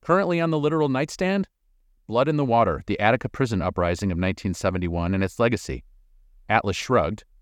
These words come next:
Peter Jennings, A Reporter's Life, The Founding Myth, Why Christian Nationalism is Un-American, and Colossus, Hoover Dam and the Making of the American Century. Oh,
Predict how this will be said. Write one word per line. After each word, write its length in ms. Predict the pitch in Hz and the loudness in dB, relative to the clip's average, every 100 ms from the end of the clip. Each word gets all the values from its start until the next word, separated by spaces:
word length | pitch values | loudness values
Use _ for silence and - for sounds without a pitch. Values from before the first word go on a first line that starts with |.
| _ _ _ _ _ - | _ _ _ _ _ -6
Peter 240 | 180 156 | 0 0
Jennings, 560 | 104 127 123 98 120 - | 2 2 2 2 -2 -4
A 80 | 104 | -2
Reporter's 560 | 101 - 151 90 - | -2 0 0 0 -4
Life, 360 | 65 78 - - _ _ _ _ - _ - | -6 -6 -8 -16 _ _ _ _ -20 _ -8
The 80 | 120 | -2
Founding 440 | 165 165 151 117 | 2 2 2 2
Myth, 320 | 139 107 - - - | 2 2 -2 -12 -2
Why 160 | 104 | -2
Christian 400 | - 143 - 104 | 0 -4 -2 -2
Nationalism 640 | 92 110 - 85 85 92 90 | 0 0 -2 -4 -4 -2 -4
is 140 | 82 | -4
Un-American, 600 | 101 101 104 90 - 78 - - - - _ | -2 0 0 0 -2 -8 -10 -18 -20 -20 _
and 340 | - 139 165 143 - | -2 2 2 -2 -4
Colossus, 720 | 170 135 101 - - - - _ _ | 0 4 4 2 -8 -16 -18 _ _
Hoover 280 | 147 156 156 | -4 0 0
Dam 400 | 113 98 101 90 | 2 0 0 -2
and 140 | 95 | -4
the 40 | 90 | -2
Making 380 | 107 - 127 | 0 0 0
of 100 | 101 | 0
the 100 | 85 | -2
American 400 | 82 80 92 104 | -2 -2 -2 -2
Century. 340 | 85 92 80 - _ _ - _ _ _ _ - | -4 -6 -8 -12 _ _ -20 _ _ _ _ 2
Oh, 260 | 160 69 | 4 2